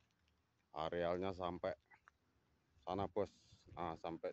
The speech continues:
di sebelah sini, batang randu dikit. Itu yang ujung. Nah, itu. Oke, Bos. Kalau ada yang minat,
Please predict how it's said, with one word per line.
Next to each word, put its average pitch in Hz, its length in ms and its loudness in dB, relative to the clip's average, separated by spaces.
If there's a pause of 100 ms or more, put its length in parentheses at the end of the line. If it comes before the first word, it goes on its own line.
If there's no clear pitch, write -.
(140)
di 90 320 0
sebelah - 320 -6
sini, 85 240 -6
batang 90 320 -2
randu 87 240 0
dikit. 85 320 -8 (960)
Itu 87 160 -2
yang 85 160 2
ujung. 85 320 -2 (2750)
Nah, 80 240 0
itu. 82 160 -2 (2750)
Oke, 80 320 0
Bos. 120 720 6 (2750)
Kalau 80 360 0
ada 85 240 0
yang 92 240 6
minat, 104 720 6